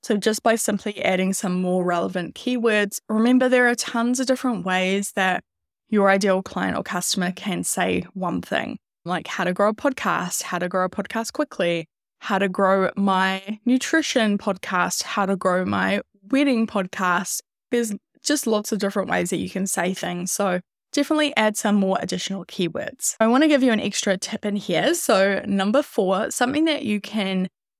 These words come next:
adjust within your blog post is actually the title. Now, I don't recommend doing this if your blog post is already ranking high in the search engine,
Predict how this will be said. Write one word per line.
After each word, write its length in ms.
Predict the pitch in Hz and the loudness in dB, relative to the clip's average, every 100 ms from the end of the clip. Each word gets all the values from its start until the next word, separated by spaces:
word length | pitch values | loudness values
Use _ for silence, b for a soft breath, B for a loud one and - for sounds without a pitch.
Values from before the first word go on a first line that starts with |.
| - | -4
adjust 680 | 185 - 180 220 - - | -4 0 2 2 -2 -4
within 380 | 196 190 202 190 | -2 2 2 2
your 260 | - 185 185 | -2 -4 -4
blog 300 | 185 185 185 | -2 -4 -4
post 540 | - 247 330 - - - _ _ - | -2 0 2 0 -4 -10 _ _ -2
is 140 | 226 | 0
actually 320 | 240 - 294 | 0 0 0
the 160 | 254 254 | 2 0
title. 680 | - 202 190 190 - 185 - | 0 -2 -2 -2 -4 -6 -2
Now, 340 | 208 208 202 | 2 4 2
I 100 | - | 0
don't 220 | 220 254 294 | 2 2 0
recommend 580 | 302 294 226 208 208 | 0 2 4 4 4
doing 240 | 208 196 196 | 4 2 0
this 280 | 196 196 - | 0 -2 0
if 260 | 202 185 - | 0 -2 -2
your 200 | 185 180 | -2 0
blog 260 | 185 180 | 0 -2
post 340 | - 190 185 - | -2 -2 -2 -4
is 160 | 180 - | -4 -2
already 340 | 220 208 220 | 0 0 0
ranking 580 | 190 180 185 190 233 240 | 0 0 0 0 0 0
high 760 | 247 - - 185 180 196 254 285 | -2 -6 -4 0 2 2 2 0
in 260 | 196 196 190 | -2 0 0
the 80 | 180 | -2
search 360 | - 175 185 - | -2 -2 -4 -6
engine, 480 | 175 180 185 262 | -4 -2 -2 -2